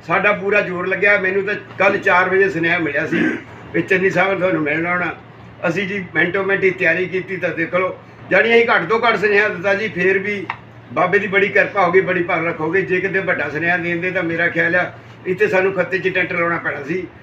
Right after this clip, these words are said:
ਚੰਨੀ ਸਾਹਿਬ ਇੱਦਾਂ ਦੇ ਬੰਦੇ ਜੀ, ਕੋਈ ਗੱਲ ਕਰਨ ਵਾਲੀ ਨਹੀਂ ਰਹੀ। ਬਹੁਤ ਵਧੀਆ। ਬਾਕੀ ਇਹਨਾਂ ਮਗਰ ਅਸੀਂ ਜ਼ੋਰ ਲਾਵਾਂਗੇ ਪੂਰਾ ਜੀ।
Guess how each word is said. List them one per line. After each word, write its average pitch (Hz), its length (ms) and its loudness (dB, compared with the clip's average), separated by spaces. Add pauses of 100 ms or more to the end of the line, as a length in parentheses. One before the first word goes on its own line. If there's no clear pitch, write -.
(200)
ਚੰਨੀ 214 220 2
ਸਾਹਿਬ 214 260 2
ਇੱਦਾਂ 208 220 0
ਦੇ 214 100 0
ਬੰਦੇ 185 280 -2
ਜੀ, 208 100 -4
ਕੋਈ 175 200 -2
ਗੱਲ 175 140 0
ਕਰਨ 170 260 -2
ਵਾਲੀ 165 260 -2
ਨਹੀਂ 165 160 -4
ਰਹੀ। 160 140 -6 (420)
ਬਹੁਤ 233 240 2
ਵਧੀਆ। 214 280 0
ਬਾਕੀ 196 300 0
ਇਹਨਾਂ 226 160 4
ਮਗਰ 208 200 0
ਅਸੀਂ 185 120 2
ਜ਼ੋਰ 170 220 -2
ਲਾਵਾਂਗੇ 165 320 -2
ਪੂਰਾ 151 300 -4
ਜੀ। 147 140 -8